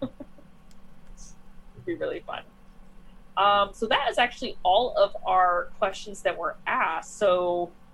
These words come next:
we have about ten minutes left. If we have any questions we wanna ask each other about certain characters and whatnot, uh, whether it's,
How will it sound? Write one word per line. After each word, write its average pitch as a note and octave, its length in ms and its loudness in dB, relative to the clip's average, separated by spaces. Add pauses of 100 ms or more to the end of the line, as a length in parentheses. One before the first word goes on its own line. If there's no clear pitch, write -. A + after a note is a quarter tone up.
we A#3 160 -2
have D#4 320 -2
about C#4+ 300 2
ten A#3+ 240 -2
minutes G#3 320 -6
left. C4+ 260 -2
If - 160 -12
we A3 120 -6
have A3 280 0
any G#3 380 -4
questions G3 320 -4
we F#3+ 80 0
wanna F#3+ 220 -2
ask F3+ 340 0
each - 260 -8
other G#3+ 400 6
about E3+ 460 6 (360)
certain G#3+ 600 0
characters - 960 -2 (560)
and E3 480 -2 (200)
whatnot, D#3 680 -2 (560)
uh, D#3 680 -2 (1400)
whether E3 380 0
it's, - 420 -6